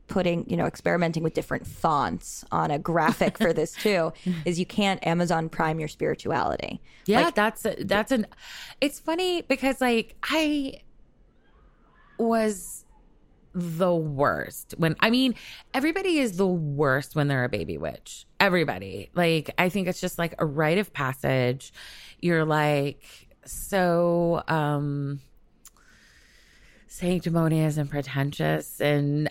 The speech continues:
Speaker 2: I laugh about what I was like, you know, six, seven years ago, or e-, even as a teenager with a Ouija board and was just like,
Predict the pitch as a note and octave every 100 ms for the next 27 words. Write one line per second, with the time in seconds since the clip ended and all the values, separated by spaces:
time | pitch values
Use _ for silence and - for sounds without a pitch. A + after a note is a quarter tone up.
0 | - G3 G3 E3+ D3+ C#3+ C#3+ C#3+ - C#3+
1 | C#3 C3+ G2+ D3 C#3 C#3+ C#3 - B2+ C3+
2 | C3 - - - - D3+ C#3 C3+ C3 B2+
3 | C3+ C3 - B2+ - - - - C#3 B2+
4 | B2+ B2+ C#3 B2+ A2+ E3 D3+ G#3+ A3 G#3
5 | F3 - - D3 D3 C#3+ D3 C#3+ D3 D3
6 | D3+ D3 D3 D3 D3 C#3+ D3 - C#3 C3+
7 | C3+